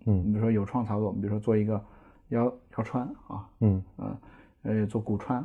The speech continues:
Speaker 2: 啊，做这样的穿刺这样操作，那么它实际上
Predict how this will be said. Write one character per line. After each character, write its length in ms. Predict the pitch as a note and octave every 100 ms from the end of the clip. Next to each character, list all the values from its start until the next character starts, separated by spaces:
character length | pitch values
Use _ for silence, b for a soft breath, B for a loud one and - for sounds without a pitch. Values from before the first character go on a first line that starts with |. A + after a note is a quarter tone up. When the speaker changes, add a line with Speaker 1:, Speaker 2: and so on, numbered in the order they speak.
| -
Speaker 2:
啊， 340 | - G#2 G#2 -
做 160 | A#2 G#2+
这 100 | A2+
样 140 | G#2+
的 80 | G#2
穿 180 | - B2
刺 280 | - G#2+ G#2
这 80 |
样 100 | G2+ G2+
操 160 | -
作， 200 | A#2 G2+ - B B B B B B _
那 80 | C#3
么 100 | C3 -
它 300 | - D#3 D#3
实 240 | - C3+
际 40 |
上 240 | C3+ A#2+